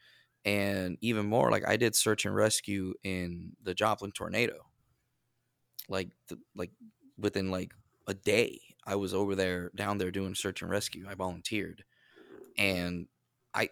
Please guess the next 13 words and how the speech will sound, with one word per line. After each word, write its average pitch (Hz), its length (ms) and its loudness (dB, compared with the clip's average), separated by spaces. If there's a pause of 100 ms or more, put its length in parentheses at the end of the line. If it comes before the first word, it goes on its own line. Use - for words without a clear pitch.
I 98 240 -2 (400)
remember, 98 720 -2 (720)
like, 95 200 -8
everything. 104 500 -6
<laughs> - 40 -20 (340)
Like, - 220 2
I 113 60 6
remember 101 420 2
the 85 80 0
smell. 107 440 4
I 90 60 0
remember, 95 520 0
like, 85 360 -4